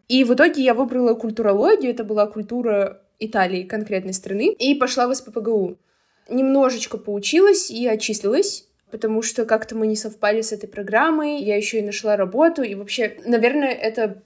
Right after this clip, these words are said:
больше всего описывает опыт, э, семнадцатилетнего человека, потому что ничего не понятно, но очень интересно. У меня в голове вообще не было ощущения, что сработает, э, система вот европейского gap year, например, когда ты берешь год,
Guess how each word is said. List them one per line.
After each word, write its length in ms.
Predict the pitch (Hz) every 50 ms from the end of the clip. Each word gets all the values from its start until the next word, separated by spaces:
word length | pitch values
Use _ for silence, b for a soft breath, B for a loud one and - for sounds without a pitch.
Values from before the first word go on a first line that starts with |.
| _
больше 520 | - 185 202 190 190 226 254 254 285 - 240
всего 300 | - - - 214 233 226
описывает 840 | 220 - 208 208 - 233 247 - - 220 208 214 208 202 - - -
опыт, 420 | - 202 208 208 226 226 220 220 220
э, 220 | 208 196 196 196
семнадцатилетнего 880 | 196 196 - 220 220 202 214 208 - - - 202 196 196 190 196 185 196
человека, 600 | 196 - - 208 190 196 240 415 415 - 269 233 233 _ _ _
потому 320 | - 226 - 240 233 233 233
что 600 | 233 - - 226 214 214 208 202 202 190 - - 69 -
ничего 360 | - 254 254 247 247 262 269
не 80 | 254 240
понятно, 400 | 233 226 226 254 370 403 392 330
но 100 | 262 233
очень 280 | 240 269 - - 262
интересно. 640 | 247 247 247 247 214 185 185 190 - - 190 185 190 - _ _ _ _ _ _ -
У 60 | 254
меня 280 | 262 269 269 269 294 311
в 60 | 302
голове 280 | 247 262 254 247 262 277
вообще 520 | 240 233 226 - - - - - 294 285
не 180 | 269 247 240 240
было 180 | 220 226 220
ощущения, 560 | 214 226 - - - - 262 254 247 233 214 226
что 320 | 226 - - - 226 226
сработает, 720 | 220 - 233 214 202 202 233 233 233 233 220 220 - -
э, 380 | - 202 202 196 196 190 190 196
система 520 | 196 - 214 214 - - 240 233 226 214
вот 200 | 196 202 208 208
европейского 680 | 208 208 196 214 208 202 220 226 240 - - 226 202 202
gap 220 | 196 196 196 196
year, 320 | 202 196 220 277 320 320
например, 460 | 294 262 226 214 226 220 214 214 208 214
когда 200 | 208 196 190 202
ты 140 | 202 -
берешь 260 | 196 208 208 208 202 208
год, 320 | 196 202 214 208 202 -